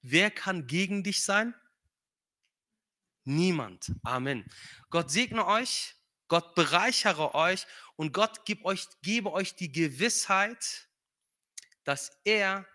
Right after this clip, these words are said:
alle Zeit mit euch zusammen ist. Und wenn du das nicht erlebt hast, dann lad einfach Jesus ein.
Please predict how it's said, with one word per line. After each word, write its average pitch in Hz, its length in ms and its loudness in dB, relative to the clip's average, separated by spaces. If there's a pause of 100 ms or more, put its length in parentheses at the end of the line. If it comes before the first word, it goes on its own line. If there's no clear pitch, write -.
(200)
alle 208 280 8
Zeit 185 580 -2 (380)
mit 175 240 0
euch 160 440 -2 (200)
zusammen 120 580 -4
ist. - 380 -8 (300)
Und 143 100 -4
wenn 160 100 -2
du 175 80 -4
das 220 280 2
nicht - 180 -8
erlebt 180 460 -4
hast, - 500 -8 (2000)
dann 143 140 -4
lad 170 200 0
einfach 165 260 -4
Jesus 156 340 -4
ein. 160 260 0